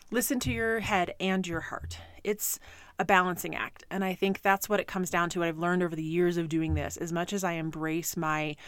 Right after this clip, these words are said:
more emotional sides, I have a very, you know, cerebral side to me too. Of course, the academic in me, I want to analyze and I want the data and I want to use that to help me make a choice. And so I've learned to try to balance. I use my head,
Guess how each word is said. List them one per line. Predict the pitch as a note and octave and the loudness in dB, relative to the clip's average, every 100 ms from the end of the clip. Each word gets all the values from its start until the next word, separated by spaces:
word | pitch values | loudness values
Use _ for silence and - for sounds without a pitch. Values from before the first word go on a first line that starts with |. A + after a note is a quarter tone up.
| - - | -18 -8
more | F#3 F3+ E3+ | 0 2 4
emotional | D#3+ D#3 E3 - G3 | 2 2 0 2 0
sides, | F#3+ F#3+ G3 G#3+ - - - | 2 2 2 0 -6 -12 -2
I | - | 0
have | E3+ G3+ B3 | 4 2 4
a | F#3+ | 4
very, | F#3 F3+ E3+ E3+ E3 - | 4 6 4 4 2 0
you | F3 | -4
know, | D3 | -4
cerebral | - - D#3+ F3+ G3+ F3 - | -4 -4 0 2 4 4 2
side | - C#3+ - | -2 -4 -4
to | D#3 | -6
me | D3 | -6
too. | - B3 | -2 2
Of | E3+ - | 2 2
course, | F#3+ C#3+ | 0 2
the | - D3+ | 2 2
academic | - E3+ E3+ F3 E3+ | 2 -2 0 0 -2
in | |
me, | D#3 D3 | -4 -2
I | D3+ | 0
want | D#3+ | 0
to | - | -2
analyze | E3 D#3+ D#3+ C#3+ D#3 | -2 -2 0 -2 -2
and | D#3 | -4
I | D#3 | -4
want | D#3 D3+ | -4 -4
the | |
data | D3 D#3 D#3 | -4 -2 -2
and | D3+ D#3 | -2 -4
I | |
want | D3+ D3+ | -4 -4
to | D3+ C#3+ - - - - _ _ | -6 -10 -16 -18 -18 -20 _ _
use | F3+ F#3+ G#3+ F#3+ | 0 2 2 2
that | D#3+ C#3+ | -2 -4
to | - | -4
help | - - | -4 -4
me | D#3+ | -2
make | D#3 C#3+ | -2 -4
a | D#3 | -2
choice. | - F#3+ E3 - - | 4 4 4 -2 -6
And | D#3+ | -4
so | E3+ D#3+ | 0 0
I've | F3+ | 0
learned | G3 F#3+ F#3+ | 2 2 2
to | F#3+ | 0
try | F#3+ - D#3 | -2 2 2
to | D3 | 2
balance. | D3+ - - - - - - | 2 0 -4 -4 -6 -6 -6
I | |
use | E3 E3+ G3 | -2 0 2
my | G3+ | 2
head, | F#3+ F3+ E3+ E3+ | 2 2 2 0